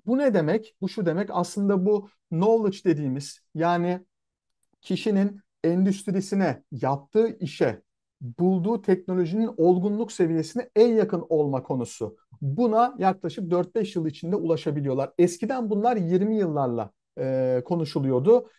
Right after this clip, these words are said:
İşte bu yolu kısaltan konu A I'dı. Şimdi generatif A I ile birlikte bir tık daha bu yolun kısaldığını ama çok daha fazla kısalmayacağını, daha çok içerik, zenginlik ve yeni yaratıcı kontentlerle genişleyeceğini söyleyebiliriz. İşte bu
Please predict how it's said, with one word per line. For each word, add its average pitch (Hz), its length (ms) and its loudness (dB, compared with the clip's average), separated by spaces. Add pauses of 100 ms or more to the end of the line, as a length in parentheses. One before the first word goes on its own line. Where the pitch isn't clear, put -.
İşte 196 360 0
bu 233 100 0
yolu 170 240 2
kısaltan 175 560 -2
konu 220 440 0 (360)
A 170 320 8
I'dı. 165 360 0
Şimdi 143 240 -8
generatif 214 540 2
A 196 240 0
I 214 40 -2
ile 190 160 0
birlikte 170 520 -4
bir 269 140 2
tık - 180 -8
daha 180 240 2
bu 160 80 0
yolun 160 260 0
kısaldığını 180 800 0 (360)
ama 190 340 2
çok - 280 -4
daha 190 140 2
fazla 151 360 0
kısalmayacağını, 220 1080 0 (220)
daha 196 260 2
çok 240 220 -4 (120)
içerik, 196 460 0
zenginlik 190 720 0
ve 240 220 6 (380)
yeni 233 420 0
yaratıcı 156 500 -2
kontentlerle 190 720 -2
genişleyeceğini 180 800 0
söyleyebiliriz. 170 720 0
İşte 202 320 0
bu - 200 0